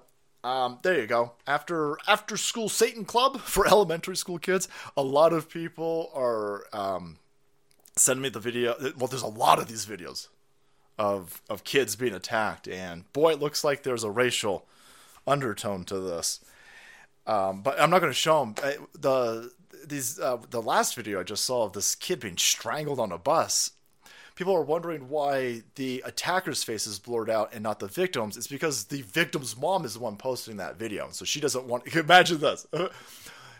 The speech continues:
You've got a, um, you got a, you got a, a kid committing assault on a bus, but you gotta blur their face out because you don't wanna get sued by the family of the kid who's strangling your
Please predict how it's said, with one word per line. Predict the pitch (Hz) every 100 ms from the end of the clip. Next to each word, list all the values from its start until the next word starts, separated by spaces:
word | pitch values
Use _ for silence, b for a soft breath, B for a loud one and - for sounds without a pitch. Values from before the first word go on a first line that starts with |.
| B
You've | 170 151
got | 175 165 -
a, | 156 135 131
um, | 117 113 127
you |
got | 151 127
a, | 104 _
you | 143
got | 127
a, | 101 - _ -
a |
kid | - - 202 101 98 - -
committing | 147 151 147 120
assault | 107 - - 170 127 -
on | 131 107
a |
bus, | 92 143 95 - - - b
but | - -
you | 147
gotta | 143 107 -
blur | - 165 143
their | 139 165
face | 151 127 107 92 -
out | 104 104 -
because | 113 120
you | 120
don't | 139
wanna | 147 123
get | 123 -
sued | - 156 147 120 98 _ _ _ _ _ _ _ -
by | 131
the | 117
family | 110 - 180 175 131 101 98 98 - _ _ _ _ _ _ -
of | 135 120
the | 139 123
kid | - - 185 135 117 -
who's | 147 139
strangling | - - 143 165 165 165 147 139 127 120
your | 156